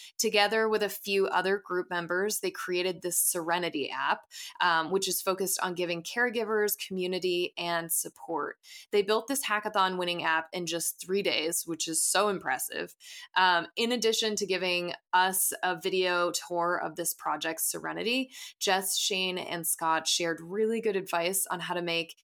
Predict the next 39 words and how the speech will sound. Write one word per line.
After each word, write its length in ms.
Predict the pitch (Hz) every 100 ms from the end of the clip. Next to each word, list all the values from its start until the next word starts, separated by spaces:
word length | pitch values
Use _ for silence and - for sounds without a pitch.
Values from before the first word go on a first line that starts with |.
| _
a 80 | 196
G 320 | - 196 190
A 240 | 180 185 185
online 540 | 170 175 175 170 170
immersive 440 | 165 165 160 175
program 400 | 160 170 165 160
work 220 | 156 151 -
for 160 | 185
you 380 | 214 269 277 262
and 260 | - 226 208
what 160 | 202
to 100 | 202
expect 480 | 202 196 180 175 -
from 260 | - 190 180
G 240 | 175 175
A's 300 | 165 160 160
career 420 | - - 160 156
services. 640 | 156 - - - - - -
So 220 | 190 175
definitely 400 | - 185 214 208
check 240 | 196 180
out 160 | 175 170
this 180 | 170 -
piece 340 | - 160 160
if 180 | - 170
you've 240 | 170 165 -
been 220 | 160 156
considering 640 | - 170 - 160 156 151
General 300 | 160 226 226
Assembly 580 | 220 220 202 196 190 185
or 160 | - 175
an 100 | -
online 560 | 165 160 165 160 156 -
immersive 460 | 160 143 - 151
style 580 | - - - - - - -
boot 180 | - -
camp. 320 | - - - _ - - - - -
And 140 | - 247
Liz, 220 | 262 226